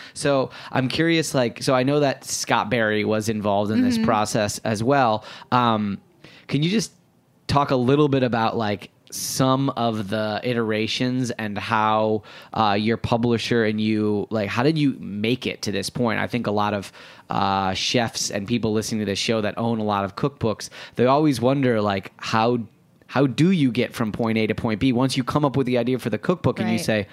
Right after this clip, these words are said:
Speaker 1: "All right, we're putting the, um, these eighty recipes in it," like, how do you get from that,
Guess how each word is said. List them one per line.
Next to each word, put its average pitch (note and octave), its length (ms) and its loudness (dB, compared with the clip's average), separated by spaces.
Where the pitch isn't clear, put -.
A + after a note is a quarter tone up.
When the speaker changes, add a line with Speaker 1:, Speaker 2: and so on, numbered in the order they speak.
Speaker 1:
"All F3 100 2
right, A3+ 200 4
we're C3 140 2
putting E3 420 0
the, D3 340 2
um, A#2 460 0
these D3 340 2
eighty D3 300 4
recipes B2+ 640 0
in G2+ 140 0
it," G2+ 180 -2
like, G#2 200 -4
how C3+ 340 0
do B2+ 160 -2
you A#2 220 0
get G#2 340 -4
from F#2 480 -6
that, G#2 460 0